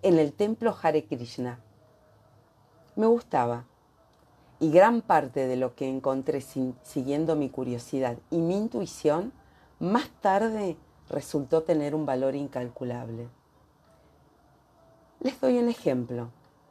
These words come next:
En esa época, Reed College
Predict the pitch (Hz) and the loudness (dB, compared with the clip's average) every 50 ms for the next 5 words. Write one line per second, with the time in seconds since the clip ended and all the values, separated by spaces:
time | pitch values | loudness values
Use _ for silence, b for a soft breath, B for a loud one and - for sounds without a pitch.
0 | _ _ _ B B B B B - 180 170 180 214 220 - 240 202 180 170 175 | _ _ _ B B B B B 2 4 4 4 4 2 0 2 4 4 4 4
1 | 175 - - - - 165 147 - - - - - - 208 202 - - - - 170 | 2 -2 -4 0 0 0 0 0 -4 -16 -10 -4 -4 -4 -4 -4 -4 2 6 6
2 | 151 139 135 143 143 - | 6 6 4 0 -4 -8